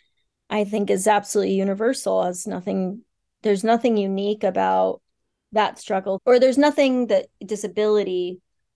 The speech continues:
owns about that struggle. That's just, like, the human struggle, is how is it that our interiority and the way that we're perceived externally,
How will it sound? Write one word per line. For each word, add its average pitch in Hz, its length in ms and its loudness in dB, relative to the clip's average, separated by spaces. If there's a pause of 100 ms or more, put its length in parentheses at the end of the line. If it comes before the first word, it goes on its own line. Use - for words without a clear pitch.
(360)
owns 196 520 0
about 190 280 -2
that 190 200 -2
struggle. 196 300 -2
That's 202 240 -2
just, - 200 -10
like, 226 180 -4
the 240 80 -2
human 208 420 0
struggle, 285 480 2
is 185 300 -4 (480)
how 202 320 0
is 202 200 2
it 202 220 -4
that 202 380 -4 (120)
our 202 440 0
interiority 196 1200 -2
and 202 400 -6
the 196 100 -2
way 202 160 -2
that 202 140 -6
we're 190 160 -4
perceived 190 500 -8
externally, 202 1040 -4